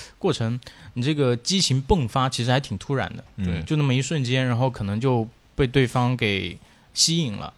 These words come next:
Speaker 3: 嗯。
Speaker 1: 然后就仓促的开始，有可能是一个仓促的开始啊。
Speaker 3: 对。
Speaker 2: 嗯。
Speaker 1: 开始之后，你就可能会面临一些鸡零狗碎的一些生活上的一些琐碎的事情。
Speaker 2: 嗯。
Speaker 1: 那这个时候，可能大家就开始慢慢冷静下来，去，去，去想，哎，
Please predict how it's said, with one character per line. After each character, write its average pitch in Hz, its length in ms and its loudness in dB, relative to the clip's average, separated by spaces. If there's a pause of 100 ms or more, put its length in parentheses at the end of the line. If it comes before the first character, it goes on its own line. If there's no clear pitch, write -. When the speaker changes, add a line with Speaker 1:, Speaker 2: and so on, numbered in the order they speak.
(140)
Speaker 3:
嗯。 104 160 -6
Speaker 1:
然 104 80 0
后 110 120 4
就 110 400 -2
仓 139 240 -2
促 135 160 -2
的 110 40 2
开 127 220 -2
始， 120 240 -6
有 101 100 2
可 156 120 4
能 104 120 2
是 107 120 -4
一 107 40 -2
个 107 60 -4
仓 117 240 -2
促 123 100 -6
的 101 80 -2
开 107 240 -6
始 - 140 -10
啊。 - 80 -14 (100)
Speaker 3:
对。 98 120 -4
Speaker 2:
嗯。 90 200 -6
Speaker 1:
开 190 140 2
始 165 100 4
之 160 140 4
后， 175 140 4
你 127 80 2
就 139 100 2
可 127 80 -4
能 107 140 -2
会 123 80 0
面 131 200 -2
临 110 80 0
一 117 120 0
些 117 280 -2 (300)
鸡 123 140 2
零 113 160 0
狗 98 160 -4
碎 110 200 0
的 101 80 2
一 95 140 2
些 98 380 -2
生 123 260 0
活 104 100 -4
上 98 160 -6
的 95 120 -6
一 95 40 -8
些 95 200 -2
琐 82 240 -6
碎 123 120 -6
的 98 120 -6
事 - 180 -8
情。 - 160 -12
Speaker 2:
嗯。 - 380 -20
Speaker 1:
那 139 80 -4
这 160 100 -2
个 156 100 2
时 120 80 -2
候， 123 140 2
可 120 140 -8
能 98 240 -4
大 113 120 -2
家 110 80 0
就 113 60 -2
开 113 160 -4
始 113 60 -8
慢 113 180 0
慢 110 180 0
冷 104 220 -4
静 120 160 0
下 107 160 -4
来， 85 240 -8 (320)
去， 113 320 -8
去， 113 320 -4
去 - 180 0
想， 90 260 -2 (180)
哎， 131 100 -4